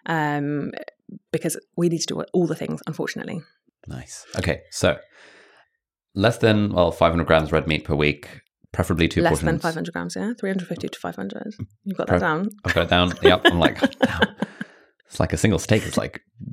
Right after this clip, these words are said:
Speaker 2: h-, half that.
Speaker 1: Yeah.
Speaker 2: <laughs> Um, thirty grams of fiber a day, which most of us are not getting. So we need to add more seeds, grains, whole grains,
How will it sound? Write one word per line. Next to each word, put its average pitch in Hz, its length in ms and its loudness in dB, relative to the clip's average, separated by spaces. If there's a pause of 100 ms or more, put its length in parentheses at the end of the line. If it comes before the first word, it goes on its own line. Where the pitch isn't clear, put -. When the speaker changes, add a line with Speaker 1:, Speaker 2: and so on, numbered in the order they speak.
(240)
Speaker 2:
h-, - 100 -6 (260)
half 73 180 2
that. - 140 -2 (220)
Speaker 1:
Yeah. 127 240 6
Speaker 2:
<laughs> - 60 -12 (400)
Um, 90 580 6 (160)
thirty 117 180 6
grams 92 180 4
of 82 60 -4
fiber 82 260 4
a 76 60 4
day, 73 240 6
which - 240 -2
most 76 140 0
of - 60 2
us 71 100 -2
are - 20 -6
not 71 180 -2
getting. 71 280 -2
So 78 160 0
we 76 80 0
need 73 100 -2
to 73 140 -6
add 73 120 2
more 76 260 2
seeds, 73 600 0 (160)
grains, 73 540 0 (100)
whole - 160 0
grains, 71 460 0